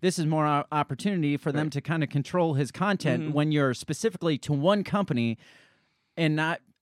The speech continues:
Speaker 1: spread across different platforms the way
Speaker 2: Yeah.
Speaker 1: we are."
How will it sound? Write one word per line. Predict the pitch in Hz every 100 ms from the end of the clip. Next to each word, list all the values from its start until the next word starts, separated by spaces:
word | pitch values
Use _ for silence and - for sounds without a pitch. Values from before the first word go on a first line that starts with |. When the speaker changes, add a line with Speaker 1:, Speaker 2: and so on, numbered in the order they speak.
| _ _
Speaker 1:
spread | - - 175 175
across | 151 - 151 143 165 -
different | 165 - 143
platforms | - 139 156 - 180 175
the | 151
way | 139
Speaker 2:
Yeah. | 139
Speaker 1:
we | 139 165
are." | 180 180